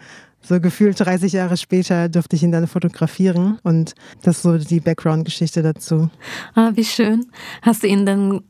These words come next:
Speaker 2: die Geschichte erzählt, als du ihn getroffen hast?
Speaker 1: Nee, hab ich nicht
Speaker 2: Oh.
Speaker 1: erzählt. Ich bin manchmal sehr aufgeregt oder zu schüchtern, wenn so, <laughs> wenn so Personen kommen.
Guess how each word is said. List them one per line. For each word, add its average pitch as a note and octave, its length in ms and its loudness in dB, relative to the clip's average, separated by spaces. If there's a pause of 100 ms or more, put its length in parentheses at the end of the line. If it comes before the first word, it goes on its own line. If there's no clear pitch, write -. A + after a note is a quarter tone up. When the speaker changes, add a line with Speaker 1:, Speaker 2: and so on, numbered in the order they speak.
Speaker 2:
die G3 160 2
Geschichte G3 380 0
erzählt, F#3 500 -2
als C4 140 -4
du - 80 0
ihn C#4+ 100 2
getroffen A#3 420 0
hast? C4 140 -8 (540)
Speaker 1:
Nee, E3+ 160 2
hab D#3+ 100 0
ich D3+ 100 -4
nicht D#3+ 120 2
Speaker 2:
Oh. B3+ 240 0 (480)
Speaker 1:
erzählt. - 120 -4 (340)
Ich G3+ 180 2
bin G3+ 120 0
manchmal F#3 340 2
sehr F3 320 0
aufgeregt F3 460 -2
oder F3 200 0
zu E3+ 140 -2
schüchtern, F#3+ 460 2
wenn E3+ 140 0
so, F3 160 0 (200)
<laughs> C4 220 2
wenn G3 160 2
so F3 120 -4
Personen E3+ 480 -2
kommen. E3 300 -2